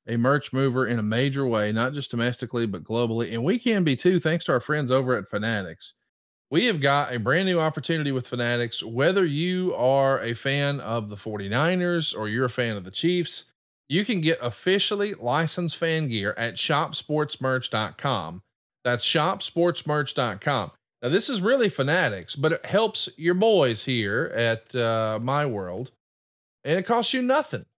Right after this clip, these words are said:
So if you're thinking about picking up some swag, whether it's jerseys or caps or shirts or jackets or hoodies or whatever from Fanatics, why not use our special link? It's shop sports merch dot com. Same great product, same great service, but it helps the show.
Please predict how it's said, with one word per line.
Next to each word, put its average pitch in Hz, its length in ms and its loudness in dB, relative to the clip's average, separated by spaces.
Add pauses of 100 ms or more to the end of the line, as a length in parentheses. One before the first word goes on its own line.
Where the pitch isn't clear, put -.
So - 120 -2
if 190 100 2
you're 214 80 -2
thinking 277 260 0
about 202 220 2
picking 202 200 0
up 185 140 0
some - 160 -6
swag, 160 600 2 (320)
whether 190 160 0
it's 110 100 -6
jerseys 147 500 0
or 85 60 -10
caps 151 480 -2
or - 60 -14
shirts 160 420 -4
or 101 60 -10
jackets 139 480 0
or 107 100 -12
hoodies 156 380 0
or 107 100 -4
whatever 123 540 2
from 101 200 -10
Fanatics, 139 580 -2 (400)
why 247 100 2
not 262 180 4
use 185 160 4
our 156 120 4
special 127 440 0
link? 104 320 -6 (420)
It's 123 160 -2
shop 202 340 2
sports 175 460 0
merch 151 340 -2
dot 113 260 0
com. 127 380 0 (340)
Same 143 200 2
great 107 220 0
product, 175 420 2
same 123 240 0
great 98 260 -6
service, 160 420 0
but 143 220 -4
it 147 80 -2
helps 180 320 0
the 160 100 -4
show. 139 380 2